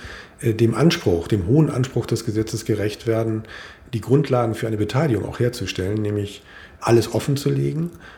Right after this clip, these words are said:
die entsprechenden Ableitungen darzulegen,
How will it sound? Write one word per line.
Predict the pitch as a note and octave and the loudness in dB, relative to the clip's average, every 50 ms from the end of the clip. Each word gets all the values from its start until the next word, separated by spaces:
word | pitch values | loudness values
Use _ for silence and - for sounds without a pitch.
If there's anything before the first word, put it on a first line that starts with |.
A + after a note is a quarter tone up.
| - - - | -20 -6 -2
die | A2+ A2 A2 G#2+ G#2 G#2 - | 0 2 2 2 0 0 0
entsprechenden | - A2 G#2 - - A2 G#2+ - - G#2+ G#2 G2+ G2+ G2 F#2+ G2 G2 G2+ A#2 - - - - | -2 -4 -4 -2 0 0 0 2 2 0 0 0 0 -2 -2 -4 -4 -6 -8 -10 -14 -12 -2
Ableitungen | - C3 C3 - C#3 C3 C3+ C#3+ C#3 - C#3 C#3 C#3 | -2 -2 0 2 2 2 2 2 2 2 2 2 2
darzulegen, | C3+ C3+ C#3 C#3+ C3+ - - C#3 C3+ C3+ C#3 C#3 C#3 C3+ C3 C3 B2+ B2+ C3 | 2 0 0 0 -4 -4 -4 -4 -2 0 0 0 2 2 2 2 2 0 -2